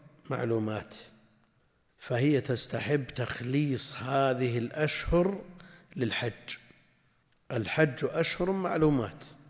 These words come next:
فهي تخلص هذه الأشهر الثلاثة، وكأن رأيها أيضًا أن شهر ذي الحجة كامل من ال-، من أشهر الحج،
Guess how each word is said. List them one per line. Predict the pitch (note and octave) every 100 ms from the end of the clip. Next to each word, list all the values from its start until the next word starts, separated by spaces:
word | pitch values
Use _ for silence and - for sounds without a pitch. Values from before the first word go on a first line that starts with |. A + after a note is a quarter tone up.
| - - - _ _ _ _ _ _ _ _ - _ -
فهي | C#3+ C3 C3
تخلص | C#3+ - F#3 F3 D3 - D#3+
هذه | E3+ F3 E3 D#3+
الأشهر | D#3+ D3+ D3 - B2 - - - - - - - - _ -
الثلاثة، | D3+ - E3 D3 C#3+ D3+ D3 F3+ F3+ - - - - - - - _ - _ _ _ _ _
وكأن | B2+ A#2 C#3 C#3+
رأيها | C3+ C#3+ D3 C3+ B2+ C#3+
أيضًا | D3 C#3 C#3+
أن | C3 B2 B2 B2+ B2+
شهر | B2+ D3 C#3 B2+
ذي |
الحجة | A#2+ C#3+ C#3 B2
كامل | - C#3 C3+ A2+ G#2 - - - - _ _ _ _ _ _ _ _ _
من | B2 B2+
ال-، | B2+ B2 C3+
من | C3 C3
أشهر | B2 - G#2+
الحج، | G2 A2+ - -